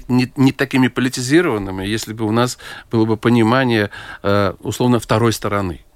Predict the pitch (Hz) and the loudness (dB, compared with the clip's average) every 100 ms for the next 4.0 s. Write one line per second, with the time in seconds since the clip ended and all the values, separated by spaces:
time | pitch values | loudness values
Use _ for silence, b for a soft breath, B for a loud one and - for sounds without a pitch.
0 | _ 107 92 101 104 92 - 143 190 - | _ -12 -4 0 2 0 -2 0 0 -2
1 | _ _ b b b b b _ - 107 | _ _ b b b b b _ -6 -2
2 | 90 - - B - 101 110 127 - b | -2 -4 -16 B -8 0 2 2 0 b
3 | b - 92 90 - - 113 113 139 110 | b -4 -2 -2 -2 0 2 4 2 0